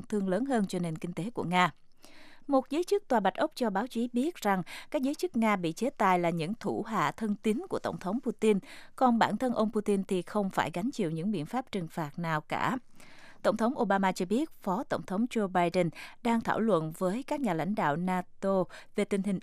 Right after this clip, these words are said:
Ukraine. Và theo lịch trình đã định, ông Obama sẽ đến châu Âu vào tuần sau. Trước đó, trong ngày thứ Hai, Liên hiệp châu Âu công bố danh sách hai mươi mốt giới chức Nga và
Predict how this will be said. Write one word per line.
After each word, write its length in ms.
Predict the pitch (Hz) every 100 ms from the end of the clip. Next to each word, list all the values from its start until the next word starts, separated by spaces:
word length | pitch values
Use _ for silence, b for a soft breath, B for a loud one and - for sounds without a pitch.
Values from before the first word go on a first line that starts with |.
| 202
Ukraine. 440 | - 190 190 190 - b b b -
Và 120 | 262
theo 160 | 247 285
lịch 180 | 247 - -
trình 240 | 226 208
đã 120 | 180
định, 220 | 220 190 -
ông 180 | - 202 -
Obama 360 | 190 196 196
sẽ 160 | 180 170
đến 200 | 175 220
châu 160 | 247 208
Âu 200 | 190 190
vào 260 | 185 175
tuần 200 | - 170
sau. 300 | 170 196 190 - b b b b
Trước 140 | - -
đó, 220 | 233 262 -
trong 260 | 240 208
ngày 120 | 196 180
thứ 140 | 247
Hai, 300 | 226 214 190 b b
Liên 160 | - 277
hiệp 160 | 254 -
châu 160 | 233
Âu 240 | - 214 208
công 260 | - 208
bố 180 | 190 208
danh 180 | 269 202
sách 320 | 190 269 311
hai 160 | 202 202
mươi 160 | 190 190
mốt 240 | 190 277 -
giới 180 | 208 208
chức 240 | - 311
Nga 280 | 214 208 202 B B -
và 140 | 214